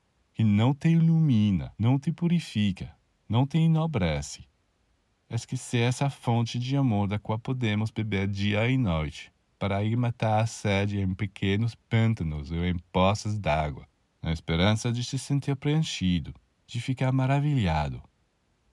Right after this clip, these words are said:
Bem, isso, na verdade, é insensato.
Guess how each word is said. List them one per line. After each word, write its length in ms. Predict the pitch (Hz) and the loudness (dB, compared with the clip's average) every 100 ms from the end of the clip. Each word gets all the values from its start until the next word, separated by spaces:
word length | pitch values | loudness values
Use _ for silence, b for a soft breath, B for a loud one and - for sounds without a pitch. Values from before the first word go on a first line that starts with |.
| _ _ - | _ _ -8
Bem, 360 | 76 73 65 - _ _ _ _ _ - | -4 -2 -4 -10 _ _ _ _ _ 0
isso, 360 | 107 107 - | 0 0 -2
na 160 | 82 76 | -4 -2
verdade, 680 | 78 76 80 92 78 65 - _ _ - | -4 -4 0 2 0 -4 -16 _ _ -6
é 120 | 107 | 0
insensato. 1000 | 139 139 - 160 160 - - 110 - | 0 0 -2 -4 -4 -4 -2 -2 -4